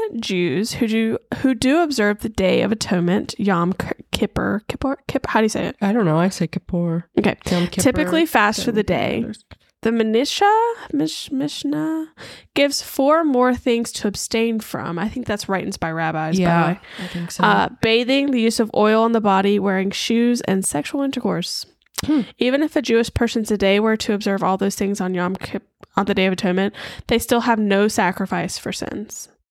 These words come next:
Speaker 1: Some Jewish people consider their own sacrifice to be a suitable substitute.
Speaker 2: L O L, L O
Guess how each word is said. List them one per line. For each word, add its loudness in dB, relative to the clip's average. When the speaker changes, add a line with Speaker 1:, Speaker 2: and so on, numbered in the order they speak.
Speaker 1:
Some -6
Jewish 2
people 0
consider 0
their 2
own 2
sacrifice 0
to 0
be 2
a 0
suitable -2
substitute. -6
Speaker 2:
L 2
O 2
L, 2
L 4
O 2